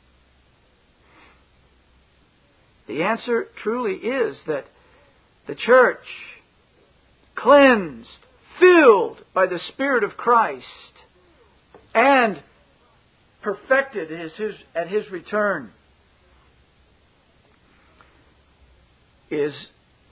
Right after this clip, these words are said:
seen typically in this particular passage. But to stop with either one of those, then, leaves us without practical application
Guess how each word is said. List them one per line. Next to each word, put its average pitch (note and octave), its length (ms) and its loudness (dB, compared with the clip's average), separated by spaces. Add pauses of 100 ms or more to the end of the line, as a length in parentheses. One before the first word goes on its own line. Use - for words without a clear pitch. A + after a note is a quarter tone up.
(300)
seen G#3 320 -6
typically D3 440 -4
in C#3+ 80 -10
this C#3 180 -14
particular C#3 400 -14
passage. C#3 420 -14 (1600)
But - 100 -16
to E3 140 -12
stop C4+ 280 4
with G#3 140 -2
either G#3+ 200 0
one A3 180 -4
of F3 120 -10
those, C3 280 -10 (420)
then, D3+ 360 -8 (680)
leaves F#3+ 360 -2
us F#3 200 -4
without E3+ 380 -4
practical E3+ 460 -6
application D#3+ 840 -12